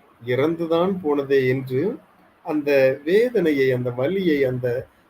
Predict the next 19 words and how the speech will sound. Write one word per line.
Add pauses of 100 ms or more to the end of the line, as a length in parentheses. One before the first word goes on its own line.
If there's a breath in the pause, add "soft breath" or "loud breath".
தன்னுடைய
கடந்த
காலங்கள்
முழுவதையும்
நினைத்து
பார்த்து, (800)
அதை
அவர்கள், (600)
அஹ்,
மிகச்
சிறப்பான
ஒரு
கவிதையாக, (460)
நெஞ்சில்
நிற்கக்கூடிய
ஒரு
கவிதையாக, (640)
அதாவது,
ஒரு